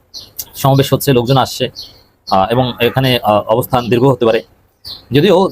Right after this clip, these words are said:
যেহেতু সরকারের পক্ষের লোকজন, এই জন্য অবস্থান ওইরকম দীর্ঘ হবে না। আহ, কোনো স-, আহ, গণজাগরণ মঞ্চ তো স-, আহ, পক্ষের লোকজন করেছে, কিন্তু এখানে টেবিল আছে, এ কারণে অতটা, আহ, আহ,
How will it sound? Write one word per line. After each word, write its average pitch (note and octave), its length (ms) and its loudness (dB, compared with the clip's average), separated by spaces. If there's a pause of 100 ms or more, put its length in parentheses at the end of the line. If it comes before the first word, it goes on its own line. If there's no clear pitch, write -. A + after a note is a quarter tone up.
(120)
যেহেতু D3 220 2
সরকারের D3 360 -2
পক্ষের D#3 240 0
লোকজন, A2+ 340 2 (460)
এই A2+ 100 2
জন্য C#3+ 160 2
অবস্থান C3+ 400 0
ওইরকম E3 280 2
দীর্ঘ B2 160 2
হবে G2 200 0
না। G2+ 100 -2
আহ, G2 360 -6
কোনো B2+ 200 -8
স-, - 160 -12
আহ, G2 280 0 (540)
গণজাগরণ C#3 360 2
মঞ্চ F3+ 240 0
তো G3 120 4
স-, - 80 -6
আহ, A2 320 -4
পক্ষের - 280 -2
লোকজন B2+ 260 0
করেছে, G2 220 -2
কিন্তু E3 140 -2
এখানে F3+ 240 0
টেবিল D3+ 260 2
আছে, - 200 -2 (400)
এ A#2+ 80 -4
কারণে C#3 240 0
অতটা, B2 340 0
আহ, A2 120 0 (560)
আহ, F#2+ 200 0